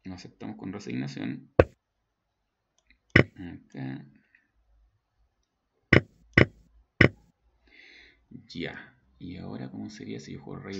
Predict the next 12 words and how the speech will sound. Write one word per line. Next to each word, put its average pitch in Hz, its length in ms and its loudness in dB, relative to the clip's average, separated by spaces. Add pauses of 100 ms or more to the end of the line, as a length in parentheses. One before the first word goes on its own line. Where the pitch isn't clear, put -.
B 85 100 -6
cinco? 143 760 -8 (160)
Jaque - 320 -12
me - 120 -12
da... - 300 -16 (2000)
Bueno, - 260 6
voy - 80 -14
a - 20 -20
jugar - 200 -12
acá, - 140 -18
¿no? - 240 -14 (1500)
Esa. 62 480 -10